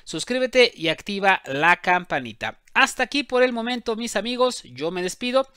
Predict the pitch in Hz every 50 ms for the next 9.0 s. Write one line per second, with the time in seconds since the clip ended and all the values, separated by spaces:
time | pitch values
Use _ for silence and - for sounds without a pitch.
0 | - - - - - _ - 233 233 - 330 320 311 285 - 277 262 277 294 285
1 | 277 247 - - - 240 277 302 294 277 - - - 190 170 170 175 180 - 196
2 | 190 214 214 214 214 214 - - _ 139 139 151 214 254 254 226 196 180 180 190
3 | 185 - - - - 139 - - 135 117 120 143 147 - - 151 139 139 135 131
4 | 123 127 127 131 143 139 - - 226 226 - - 233 214 214 220 220 - - -
5 | - - - - - 294 339 359 302 226 - 202 170 156 151 160 160 - - _
6 | - - 143 127 120 117 _ - - - - - - 180 165 160 202 247 220 180
7 | 196 247 240 - 240 240 240 247 247 262 262 - _ - - - _ _ _ -
8 | - - 107 - 143 - - 269 277 269 247 226 226 233 240 240 240 _ _